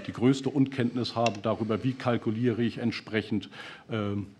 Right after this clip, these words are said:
mein, mein Unternehmen, dass ich auch wirtschaftlich arbeiten kann und nicht dort in eine prekäre Situation gegebenenfalls komme. Ähm, bei den Kurier, Express und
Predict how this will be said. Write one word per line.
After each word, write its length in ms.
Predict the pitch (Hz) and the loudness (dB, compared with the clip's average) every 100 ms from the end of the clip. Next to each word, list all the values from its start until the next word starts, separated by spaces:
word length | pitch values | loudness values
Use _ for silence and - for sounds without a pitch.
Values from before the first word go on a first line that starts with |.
| - - - - | -20 -20 -20 0
mein, 320 | 110 107 104 | 4 4 4
mein 180 | 113 113 | 2 2
Unternehmen, 560 | 120 113 107 117 117 101 | 2 2 4 4 4 2
dass 200 | 110 113 | 0 0
ich 140 | - | -4
auch 200 | 110 - | -6 0
wirtschaftlich 560 | 117 - 117 - 101 113 | -2 0 -4 -4 -4 0
arbeiten 400 | 110 101 98 98 | 2 0 -4 -6
kann 240 | 107 104 | -4 -2
und 80 | 101 | -4
nicht 180 | 95 110 | -4 -4
dort 200 | 101 107 | -4 -2
in 60 | |
eine 80 | 101 | -4
prekäre 480 | 104 95 - 117 90 | -4 -10 -4 -4 -4
Situation 540 | 87 92 87 - 95 | -8 -8 -8 -6 -6
gegebenenfalls 800 | 101 101 98 104 101 - 107 101 | -4 -2 -2 -2 -4 -4 -6 -8
komme. 300 | - 110 117 113 - - _ _ _ _ _ - - - - - | -6 -4 -4 -6 -16 -20 _ _ _ _ _ -20 -20 -16 -16 -8
Ähm, 380 | 127 123 113 113 110 - - - - | -2 0 0 -2 -6 -10 -10 -14 -4
bei 100 | 120 | -2
den 120 | 117 | 0
Kurier, 560 | 107 131 113 135 120 110 - - - - - | 0 -2 2 4 4 2 -4 -12 -16 -20 -4
Express 580 | 135 - - 139 120 - - - - | -4 -4 2 4 4 -2 -18 -8 4
und 260 | 131 - | 4 4